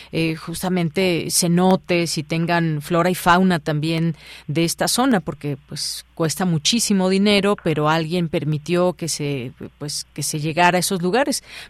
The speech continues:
Para llegar, por ejemplo, de, en la Riviera Maya, que hay muchos de estos grandes hoteles que tienen enormes, em, eh, hectáreas, y que para llegar a ellos, pues, es de manera privada, no es que pueda uno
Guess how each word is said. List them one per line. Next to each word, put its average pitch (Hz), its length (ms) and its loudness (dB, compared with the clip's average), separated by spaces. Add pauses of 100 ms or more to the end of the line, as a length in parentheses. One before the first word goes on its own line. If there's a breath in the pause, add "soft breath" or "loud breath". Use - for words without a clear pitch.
Para 180 220 6
llegar, 190 380 2
por 208 160 0
ejemplo, 196 540 0
de, 175 100 -2
en 160 100 -2
la 165 80 -2
Riviera 180 340 0
Maya, 190 260 2
que - 120 -4
hay 156 80 -2
muchos 175 400 -2
de 185 80 -2
estos 175 280 -6
grandes 175 380 0
hoteles 185 640 0 (320 loud breath)
que 160 100 -2
tienen 185 400 2
enormes, 180 920 2 (360 loud breath)
em, 156 680 0 (560 soft breath)
eh, 160 320 -2
hectáreas, 196 920 4 (440 loud breath)
y 202 120 0
que - 200 0
para 170 240 4
llegar 170 360 2
a 208 40 4
ellos, 196 360 2
pues, - 240 -4
es 170 160 -2
de 185 80 2
manera 165 340 0
privada, 185 540 0
no 175 160 0
es 170 120 -4
que 180 200 -2
pueda 170 320 -2
uno 170 400 0